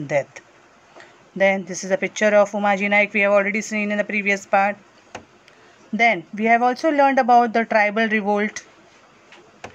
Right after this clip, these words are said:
The tribal people also started revolting against the British because wha-, what was the reason behind that? The British had started imposing taxes and putting restrictions on the, uh, daily work what they were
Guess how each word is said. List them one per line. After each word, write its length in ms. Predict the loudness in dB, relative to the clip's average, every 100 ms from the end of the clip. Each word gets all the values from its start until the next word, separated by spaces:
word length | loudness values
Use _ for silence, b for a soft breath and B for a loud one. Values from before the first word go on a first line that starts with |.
| B B B -4
The 80 | 0
tribal 380 | 2 0 -2
people 340 | -4 -2 2 2
also 260 | 2 0
started 460 | 0 2 2 2 0
revolting 480 | -2 -2 -2 0 0
against 260 | 0 0
the 80 | -2
British 540 | 0 0 0 -2 -8 -20 b b b
because 320 | -4 0 2
wha-, 240 | 4 4 2 -6 _
what 180 | 0 2
was 100 | 2
the 80 | 0
reason 300 | 0 0 0
behind 320 | 2 2 2
that? 240 | 0 0 -6 b b -10
The 60 |
British 360 | -4 -2 -2 0
had 200 | 0 0
started 400 | 0 0 0 0
imposing 640 | -2 -2 -2 0 -2 -2
taxes 680 | -2 -4 -4 -6 -6 -6 -14 B B B
and 240 | -2 -2 -2
putting 320 | -2 0 0
restrictions 920 | -2 -4 -6 -6 -4 0 0 0 -4 0
on 240 | 0 2
the, 300 | 2 4 2 -6 B B B _ -20 -20 -20 -16 -8 -4
uh, 100 | -2
daily 380 | 0 0 0 0
work 320 | 2 2 2
what 260 | 0 0
they 120 | -2 -2
were 300 | 0 0